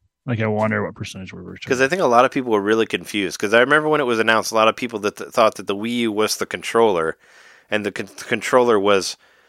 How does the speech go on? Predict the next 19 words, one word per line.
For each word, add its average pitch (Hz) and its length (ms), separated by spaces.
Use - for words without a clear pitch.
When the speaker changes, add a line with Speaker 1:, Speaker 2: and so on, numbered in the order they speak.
Speaker 2:
uh, 107 260
and 117 180
it 110 80
was, 113 240
like, 101 180
part 123 300
of 95 320
the 95 100
Wii, 87 460
and 95 240
you 95 60
would 92 100
just 104 200
buy 104 160
a 95 60
controller 147 380
Speaker 1:
They 240 60
Speaker 2:
and - 0
you - 20